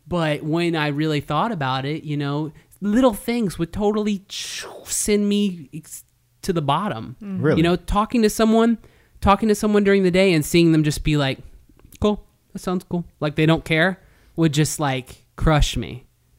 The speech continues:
Speaker 1: And it always has since I was little. It was, like, attention hog, you know, it's, "Everybody look at me, look at me, look at me."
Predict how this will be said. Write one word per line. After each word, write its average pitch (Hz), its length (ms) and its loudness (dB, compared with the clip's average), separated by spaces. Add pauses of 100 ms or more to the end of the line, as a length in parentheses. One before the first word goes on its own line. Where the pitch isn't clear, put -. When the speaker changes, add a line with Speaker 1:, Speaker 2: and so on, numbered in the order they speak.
(280)
Speaker 1:
And 156 160 2
it 151 160 -4
always 170 340 2
has 170 240 -2
since 135 180 -4
I 135 40 -2
was 123 180 -4
little. 123 320 -6
It - 40 -8
was, 120 100 -12
like, 127 120 -8
attention 139 500 -6
hog, 117 420 -10
you 120 60 -10
know, 107 160 -10
it's, - 160 -12
"Everybody 175 320 -6
look 185 180 -6
at 170 80 -12
me, 175 100 -10
look 180 200 -10
at 208 80 -16
me, 175 180 -12
look 196 220 -10
at 185 40 -10
me." 165 200 -8